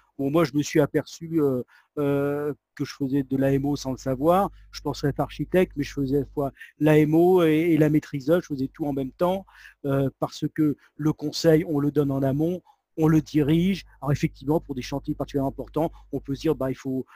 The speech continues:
euh, il faut quelqu'un qui nous aiguille pour choisir, euh, l'architecte, et cetera. Bon,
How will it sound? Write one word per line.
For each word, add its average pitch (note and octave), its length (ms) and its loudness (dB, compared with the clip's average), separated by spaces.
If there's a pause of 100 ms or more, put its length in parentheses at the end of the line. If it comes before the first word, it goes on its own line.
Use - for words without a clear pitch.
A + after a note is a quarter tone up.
(200)
euh, D#3 60 -4
il C#3+ 80 -8
faut D3 100 -8
quelqu'un D#3 480 -2
qui - 400 -20 (140)
nous D3 240 -6
aiguille D3+ 360 -2
pour - 200 -20
choisir, C#3+ 480 -4 (260)
euh, C3+ 160 -2
l'architecte, D3 480 -2
et - 80 -6
cetera. D3 380 -2 (260)
Bon, C3 140 -8